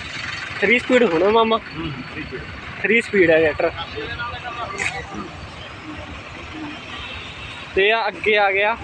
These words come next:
Speaker 1: ਮਹਿੰਦਰਾ। ਮਹਿੰਦਰਾ ਦੀ ਬਹੁਤ ਡਿਮਾਂਡ ਹੁੰਦੀ ਆ ਅੱਜ ਕੱਲ੍ਹ, ਜਿਵੇਂ ਛੋਟੇ ਕੰਮਾਂ ਵਾਸਤੇ। ਇਹ ਹੈਗਾ ਮਹਿੰਦਰਾ ਦੋ ਸੌ ਪੈਂਤੀ ਡੀ ਆਈ ਏਅਰਫਲੋ। ਇਹ ਹੈਗਾ ਦੋ ਹਜ਼ਾਰ ਅੱਠ ਮਾਡਲ, ਪੀ ਵੀ ਤਿੰਨ ਦਾ ਨੰਬਰ ਆ ਇਹ, ਇੱਕ ਲੱਖ ਤੇ ਛੱਤੀ ਹਜ਼ਾਰ।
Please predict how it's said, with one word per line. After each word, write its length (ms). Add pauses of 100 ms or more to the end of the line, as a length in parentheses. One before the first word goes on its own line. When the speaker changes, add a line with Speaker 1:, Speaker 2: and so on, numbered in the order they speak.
(160)
Speaker 1:
ਮਹਿੰਦਰਾ। 540 (1200)
ਮਹਿੰਦਰਾ 380
ਦੀ 160
ਬਹੁਤ 240
ਡਿਮਾਂਡ 280
ਹੁੰਦੀ 220
ਆ 40
ਅੱਜ 140
ਕੱਲ੍ਹ, 200
ਜਿਵੇਂ 380 (500)
ਛੋਟੇ 260
ਕੰਮਾਂ 280
ਵਾਸਤੇ। 400
ਇਹ 160
ਹੈਗਾ 300 (160)
ਮਹਿੰਦਰਾ 400
ਦੋ 180
ਸੌ 140
ਪੈਂਤੀ 440
ਡੀ 180
ਆਈ 160 (680)
ਏਅਰਫਲੋ। 520 (680)
ਇਹ 320
ਹੈਗਾ 240
ਦੋ 180
ਹਜ਼ਾਰ 260
ਅੱਠ 180
ਮਾਡਲ, 420 (840)
ਪੀ 140
ਵੀ 120
ਤਿੰਨ 280
ਦਾ 80
ਨੰਬਰ 300
ਆ 80
ਇਹ, 220 (160)
ਇੱਕ 180
ਲੱਖ 360
ਤੇ 160
ਛੱਤੀ 440
ਹਜ਼ਾਰ। 320